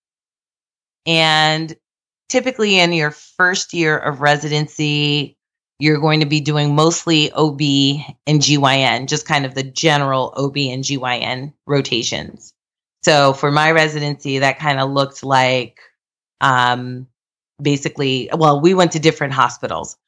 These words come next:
So I started out at one hospital doing an O B rotation, went to the next hospital, did an O B rotation,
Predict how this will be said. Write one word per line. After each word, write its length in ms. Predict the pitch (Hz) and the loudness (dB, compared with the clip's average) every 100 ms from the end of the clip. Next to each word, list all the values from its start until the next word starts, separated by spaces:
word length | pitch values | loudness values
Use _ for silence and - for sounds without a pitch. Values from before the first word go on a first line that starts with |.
| _ _ | _ _
So 340 | - 147 135 | 0 2 4
I 140 | 92 135 | 2 -2
started 380 | - 143 139 135 | 0 0 0 0
out 180 | 131 | 0
at 120 | 127 95 | -2 -2
one 180 | 147 | 0
hospital 500 | 160 147 143 143 143 | 2 0 0 -4 -2
doing 240 | 139 139 135 | -2 -2 -2
an 100 | 135 | 0
O 120 | 135 | -2
B 160 | 139 127 | -2 -4
rotation, 640 | 131 135 127 - 120 123 | -4 -2 -2 -2 -6 -4
went 180 | 127 - | -4 -4
to 80 | 131 | 0
the 100 | 143 | 2
next 240 | 170 170 | 2 2
hospital, 600 | 156 139 - 139 135 135 | 2 2 0 -2 2 2
did 220 | 135 135 | 0 -4
an 120 | 135 135 | -2 -4
O 100 | 127 | -4
B 180 | 131 | -6
rotation, 800 | 120 123 - 123 123 123 120 120 | -8 -10 -6 -6 -2 -2 -2 -6